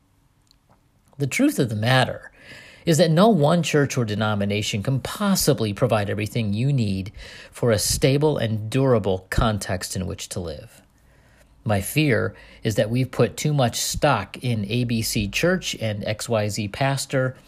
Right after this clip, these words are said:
and are consequently codependent on doing what they tell us to do. We've lost our ability to think on our own, to have a personal vision for our life, and to follow Jesus in the spirit of those original disciples.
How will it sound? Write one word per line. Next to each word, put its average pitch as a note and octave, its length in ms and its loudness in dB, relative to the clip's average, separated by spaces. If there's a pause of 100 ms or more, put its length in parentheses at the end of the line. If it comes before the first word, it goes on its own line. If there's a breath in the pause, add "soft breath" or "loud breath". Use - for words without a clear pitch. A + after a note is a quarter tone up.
(420 loud breath)
and B2 160 2
are A#2+ 180 2
consequently B2 760 -2
codependent B2+ 920 0
on A2+ 280 -2
doing D#3+ 340 2
what D#3 160 2
they D3 120 4
tell C3 280 2
us A2+ 140 -2
to - 120 -4
do. G2 280 -6 (1080 soft breath)
We've C3 180 4
lost C3+ 600 4 (160)
our A#2+ 100 4
ability A#2 480 2
to G2+ 100 -2
think F3 440 0
on C#3 120 4
our A2+ 240 0
own, G2+ 360 0 (340 loud breath)
to B2+ 100 0
have D#3 360 2
a B2 80 2
personal C#3+ 500 0
vision B2+ 400 0
for A2 260 -2
our F#2 140 0
life, F2+ 460 -8 (320 loud breath)
and A#2+ 100 -2
to A2 80 0
follow C3+ 380 4
Jesus A2+ 560 0
in G2 80 2
the G2 80 0
spirit B2 680 -2
of G2+ 140 -6
those G#2+ 260 -2
original A2+ 460 -2
disciples. - 880 -8